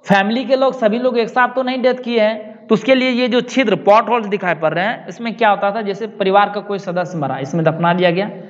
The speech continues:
अब परिवार का यदि दूसरा सदस्य यदि डेथ करेगा, तो इसी छिद्र के through से उधर से प्रवेश करा के यहीं पर फिर उस-, उसको दफनाया जाएगा।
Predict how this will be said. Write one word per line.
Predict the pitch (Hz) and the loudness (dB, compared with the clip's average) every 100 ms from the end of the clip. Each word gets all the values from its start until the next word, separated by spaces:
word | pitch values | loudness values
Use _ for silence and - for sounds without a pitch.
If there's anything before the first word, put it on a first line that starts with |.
| - - 226 | -20 -2 2
अब | 254 262 | 2 2
परिवार | 254 262 269 | 4 4 4
का | 269 | 0
यदि | 262 | -6
दूसरा | 202 214 269 294 | -6 -4 0 0
सदस्य | 240 220 214 196 185 - 180 | 0 -4 -4 -8 -12 -14 -4
यदि | 180 | 2
डेथ | 170 170 | 4 4
करेगा, | 165 151 160 185 | 2 -2 2 2
तो | 185 | 2
इसी | 233 - 277 | -8 -4 -6
छिद्र | 214 247 208 196 | -4 0 0 2
के | 208 | 0
through | 180 156 | 0 -2
से | 202 | 0
उधर | 190 156 | 2 2
से | 160 254 - - - - | 0 -4 -4 -12 -12 2
प्रवेश | 170 190 170 | 4 4 2
करा | 175 175 | 2 2
के | 214 | 2
यहीं | 208 202 247 | 0 0 0
पर | 220 175 | -2 -2
फिर | 180 | -8
उस-, | 175 | -8
उसको | 165 - 269 - - - - - | -12 -4 -4 -4 -16 -20 -4 2
दफनाया | 147 147 143 135 127 | 2 2 -2 0 -2
जाएगा। | 110 104 | -4 -10